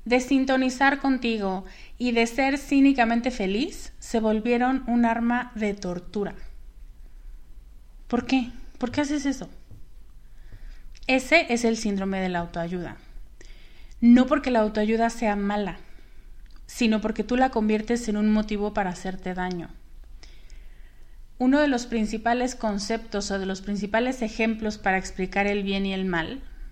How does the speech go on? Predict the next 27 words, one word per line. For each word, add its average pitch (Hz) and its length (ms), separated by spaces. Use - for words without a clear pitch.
de 202 160
las 185 240
cosas, 175 440
o 196 40
el 185 100
bien 190 220
y 190 60
el 190 100
mal 180 240
relativo, 175 680
es 233 140
el 240 100
del 233 160
cuchillo. 233 560
Y 220 640
te 220 100
preguntan 254 640
si 208 720
un 233 120
cuchillo 240 320
es 226 60
bueno 214 280
o 202 40
es 196 120
malo. 208 400
Y 254 80
normalmente, 285 920